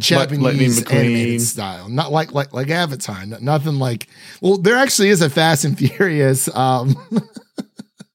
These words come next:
Speaker 2: there's a Netflix show, Devin. I'm not sure if you know this. It's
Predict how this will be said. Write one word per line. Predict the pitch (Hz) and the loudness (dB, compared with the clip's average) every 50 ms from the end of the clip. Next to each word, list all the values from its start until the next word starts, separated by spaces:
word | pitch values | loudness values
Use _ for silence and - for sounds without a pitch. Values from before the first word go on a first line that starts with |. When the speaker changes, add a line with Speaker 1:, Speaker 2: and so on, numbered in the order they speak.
| _ _ _ _ _ - 196 _ _ _ _ _ _ _ _ - - - 302 - - | _ _ _ _ _ -20 -20 _ _ _ _ _ _ _ _ -12 -4 -2 -2 -2 0
Speaker 2:
there's | - 196 233 277 403 | 2 2 2 2 0
a | 339 285 269 | -2 -2 0
Netflix | 220 202 208 226 226 - - 220 208 196 - - | 2 2 2 2 0 0 0 2 2 2 2 0
show, | - - 165 165 165 160 | -2 0 2 2 2 2
Devin. | 156 160 160 165 170 175 | 4 2 2 4 2 2
I'm | 170 160 160 170 | 2 2 2 2
not | 185 190 190 254 | 2 0 0 -2
sure | - - - 170 175 | -2 -2 0 0 0
if | - | -2
you | 160 156 147 | -2 -2 0
know | 147 147 151 156 156 | 2 2 2 2 2
this. | 139 127 123 120 117 101 - - - - _ _ _ _ _ _ _ _ _ _ _ _ _ _ _ | 2 2 2 2 0 -2 -4 -8 -10 -12 _ _ _ _ _ _ _ _ _ _ _ _ _ _ _
It's | - 143 156 135 - - - - - - - - | 0 2 2 2 0 0 0 0 0 -2 -4 -8